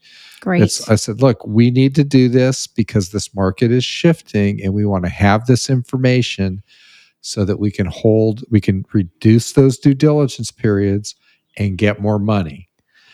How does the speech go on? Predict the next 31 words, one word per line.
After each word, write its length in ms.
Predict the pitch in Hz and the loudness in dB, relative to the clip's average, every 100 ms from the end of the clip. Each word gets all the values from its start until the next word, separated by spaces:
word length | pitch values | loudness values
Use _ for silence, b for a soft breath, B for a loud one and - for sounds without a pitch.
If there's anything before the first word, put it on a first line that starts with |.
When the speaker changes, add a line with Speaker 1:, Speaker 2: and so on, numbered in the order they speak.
| b - | b -18
Speaker 1:
So 240 | - 220 | -6 -2
Speaker 2:
And, 80 | 185 | 2
Speaker 1:
smart. 400 | 208 190 - - - _ _ _ _ - - | 4 2 0 -10 -20 _ _ _ _ -20 -6
Speaker 2:
well, 200 | 101 127 | 0 0
got 180 | 120 127 | 2 0
it 80 | 139 | 0
from 160 | 160 147 | 0 2
you. 180 | 113 | 0
So 240 | 135 - 104 | -4 -4 -2
thank 340 | 123 110 - | 0 -2 -4
you. 140 | - 92 | -12 -12
I 80 | 120 | -8
mean, 160 | 104 104 | -2 2
Speaker 1:
I'm 140 | 233 | 2
Speaker 2:
it's, 80 | 214 | 2
Speaker 1:
so 100 | 202 | -2
smart. 300 | 190 196 180 190 _ _ _ | 0 0 0 -2 _ _ _
Speaker 2:
it's, 120 | 131 117 | 2 4
you're 120 | 110 | 2
so 160 | - | -2
smart. 640 | 220 190 175 294 277 - 381 233 - - | -4 -4 -4 -8 -4 -2 -2 -6 -20 0
Speaker 1:
<laughs> 380 | 403 - - - | 0 0 -6 -4
Speaker 2:
Very, 460 | 107 113 131 127 110 | 0 4 4 4 2
very 300 | 101 92 90 | 0 -2 -4
smart. 340 | - - 156 - | -6 -8 -8 -4
Speaker 1:
Yeah, 460 | 339 359 349 339 240 | -2 0 -2 -4 -4
'cause 40 | - | 2
if 20 | 415 330 | 2 4
Speaker 2:
Extremely 360 | 135 110 95 | 2 2 2
Speaker 1:
you, 40 | 107 | -2
Speaker 2:
smart. 260 | 107 113 | -4 -10